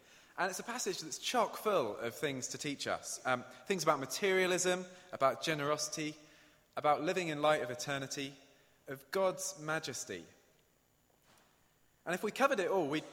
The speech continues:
actually be here all evening, I reckon. So where do we start? Well, a good place, whenever you're looking at the Bible, is often to start with trying to work out why has the author written it. And this is actually one of the easier passages to do that with.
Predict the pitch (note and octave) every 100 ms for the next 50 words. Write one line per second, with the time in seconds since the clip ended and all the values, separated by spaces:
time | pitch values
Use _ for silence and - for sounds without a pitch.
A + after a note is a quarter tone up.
0 | - G#3+ A3 F#3 D3+ C#3+ C#3 C3 B2+ D#3
1 | D#3 D3 D#3 C3 G2 F#2+ F#2 F2+ D#2+ C#2
2 | - _ _ _ _ _ _ _ _ _
3 | - D#3+ G#3 B3 G#3 - E3 A#2 F2+ -
4 | - - - - _ _ _ _ _ _
5 | _ - F3 G#3+ B3+ A3 C#3 - D#3+ G3+
6 | F#3 D#3+ E3 D3 A#2 A2+ G2+ G#2+ B2+ -
7 | E3+ A3 - E3+ - - C3+ G#2 - C#3
8 | C#3+ - G#3+ B3+ F#3+ D3+ C#3 A#2 D3 F3+
9 | F#3+ F3+ D#3+ D#3 C#3 C#3+ D3 C#3 D#3+ A#2
10 | F#2 - - - - _ - A3 B3 B3
11 | G#3+ F#3+ E3+ E3+ E3 F3+ G3 E3+ D3+ C3+
12 | - A#2+ A2+ - A#2+ C#3 B2 G#2 G2 F#2+